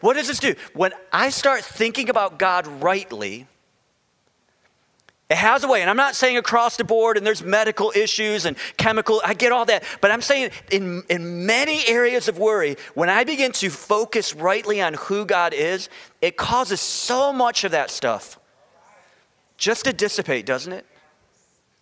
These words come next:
What do I think about God? How do I think about him?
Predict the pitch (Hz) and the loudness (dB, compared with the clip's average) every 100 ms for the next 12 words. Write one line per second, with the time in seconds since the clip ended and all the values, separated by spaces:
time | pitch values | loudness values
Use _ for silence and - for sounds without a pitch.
0 | _ _ _ _ _ _ _ _ _ _ | _ _ _ _ _ _ _ _ _ _
1 | _ _ _ _ - 180 247 294 294 - | _ _ _ _ -4 0 2 4 2 0
2 | 247 208 170 127 143 120 101 - _ _ | -4 0 0 0 -2 -2 -6 -16 _ _
3 | _ _ _ _ _ - - 233 277 262 | _ _ _ _ _ -4 2 4 4 4
4 | 233 226 - - - 220 202 160 131 101 | 4 -2 -8 -6 0 2 2 2 0 -2
5 | 104 123 | -8 -10